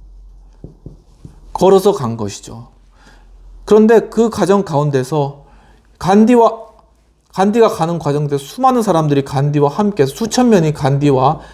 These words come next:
함께 가는 그러한 일들이 발생하였습니다. 그런데 어떤 방법으로요? 바로 비폭력이라는 그러한 방법으로 갔다라는 것이죠.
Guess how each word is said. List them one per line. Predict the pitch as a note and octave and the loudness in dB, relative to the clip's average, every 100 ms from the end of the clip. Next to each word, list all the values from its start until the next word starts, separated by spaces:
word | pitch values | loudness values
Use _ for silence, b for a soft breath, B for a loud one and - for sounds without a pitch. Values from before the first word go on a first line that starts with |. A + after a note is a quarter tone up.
| B | B
함께 | - B3+ A#3 F#3 | -2 0 2 2
가는 | B2+ A2 | 2 -2
그러한 | G#2+ B2+ | -2 -4
일들이 | A#2+ A2+ B2+ E3+ F3 B B B | -2 -4 -2 -4 -6 B B B
발생하였습니다. | - A#2 B2+ A#2 G2+ - - - - | -4 -2 -2 -2 -4 -8 -12 -10 0
그런데 | F#3 G3 | 4 4
어떤 | F3 F3 A3 | 2 2 0
방법으로요? | F#3+ D3+ C3+ C3 C#3+ G3 | 0 -2 -2 0 0 -2
바로 | C3+ D3 F#3 - b b b | -4 -4 -4 -10 b b b
비폭력이라는 | - F#3+ G#3+ G#3+ G#3 F3 C#3 B2+ | -8 -4 2 4 4 4 0 -2
그러한 | B2 A#2+ | -6 -6
방법으로 | B2 B2 A#2 B2 | -6 -8 -6 -8
갔다라는 | B2 A2 B2 B2+ C3 | -8 -8 -6 -6 -6
것이죠. | - - - | -10 -12 -18